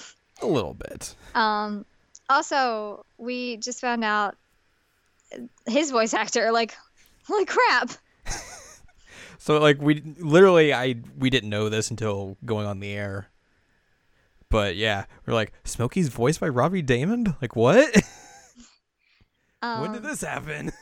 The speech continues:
Speaker 1: <laughs>
Speaker 2: yeah, I had no idea. Um, and also, since I'm on the topic of voice acting,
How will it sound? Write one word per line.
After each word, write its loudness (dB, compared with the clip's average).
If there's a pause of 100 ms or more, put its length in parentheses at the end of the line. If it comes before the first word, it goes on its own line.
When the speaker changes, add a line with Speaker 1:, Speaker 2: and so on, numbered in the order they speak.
Speaker 1:
<laughs> -20
Speaker 2:
yeah, -2
I -2
had -6
no -4
idea. -6 (120)
Um, 0 (1200)
and -2 (160)
also, 0 (140)
since -10
I'm -4
on -4
the -10
topic -6
of -2 (100)
voice 0
acting, -4